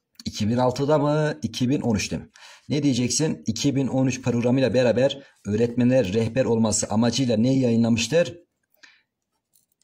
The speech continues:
Etkinlik kitabı yayınlamıştı. Bununla beraber hangi programda değerli hocalarım?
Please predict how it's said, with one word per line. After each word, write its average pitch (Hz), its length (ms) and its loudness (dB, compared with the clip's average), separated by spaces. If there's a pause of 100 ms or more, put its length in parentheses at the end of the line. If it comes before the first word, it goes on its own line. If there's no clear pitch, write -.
Etkinlik 117 920 0 (920)
kitabı 135 720 -2 (1300)
yayınlamıştı. 104 640 0 (560)
Bununla 156 280 0
beraber 143 540 2
hangi 170 400 -2
programda 139 640 0
değerli 131 180 2
hocalarım? 120 500 0